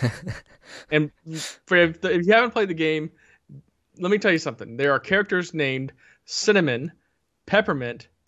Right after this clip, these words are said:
Speaker 2: Macron, Biscotti, and only one of those is made up.
Speaker 1: Uh-huh. Yeah.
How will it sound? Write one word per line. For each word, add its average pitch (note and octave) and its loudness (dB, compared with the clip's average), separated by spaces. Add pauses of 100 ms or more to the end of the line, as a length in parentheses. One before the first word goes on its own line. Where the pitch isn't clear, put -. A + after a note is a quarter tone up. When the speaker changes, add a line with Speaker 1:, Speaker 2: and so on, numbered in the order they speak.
(340)
Speaker 2:
Macron, C#3 -4 (300)
Biscotti, C3 0
and D3 -8
only D3+ -2
one C#3+ -4
of C#3 -4
those B2 -6
is A#2 -10
made A#2+ -4
up. G#2+ -4 (300)
Speaker 1:
Uh-huh. G2+ -4 (720)
Yeah. G2 0